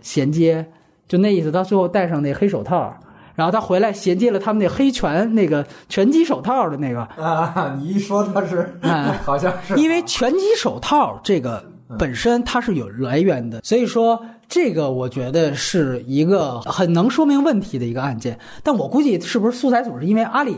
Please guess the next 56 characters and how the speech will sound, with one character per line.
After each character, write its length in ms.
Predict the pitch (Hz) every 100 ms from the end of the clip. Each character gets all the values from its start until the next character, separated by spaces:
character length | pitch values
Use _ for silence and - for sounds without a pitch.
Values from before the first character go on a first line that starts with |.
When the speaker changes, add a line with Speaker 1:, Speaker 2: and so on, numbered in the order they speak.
| 127
Speaker 1:
那 120 | 220
事 140 | 202
儿 80 | 208
他 180 | 202 269 - -
声 240 | - 320
援 140 | 285 190
了， 100 | 233
当 160 | 247
时 100 | 254
也 80 | 254
没 160 | 120 143
用， 200 | 254 247 - - -
Speaker 2:
嗯。 100 | 107
Speaker 1:
而 140 | 190
且 120 | 277 170
他 140 | 233
交 220 | 233 269
代 80 | 262
了， 80 | 165
就 140 | 175
是 60 | 165
说 240 | 165 240
他 200 | 233 233
们 140 | 233 170
觉 180 | 143
得 120 | 160 196
就 180 | - 214
那 160 | 277
个 80 | 180
片 280 | - 277 302
子 80 | 208
里 100 | 120
面 140 | 117
反 220 | - 113
映 60 | 120
了 60 |
一 20 | 151
个 60 |
现 200 | 185 175
实， 80 | 143
就 80 | 180
是 60 |
这 120 | 185 196
些 140 | 202
名 240 | 175 135
人 100 | 165 110
啊， 240 | 113 107 - - _
其 180 | - -
实 60 | 156
都 180 | 202 196
还 220 | 131 120
是 260 | - 139
就 140 | 113 120
是 240 | 113 101 -
一 220 | 214 170
时 580 | - - 113 123 180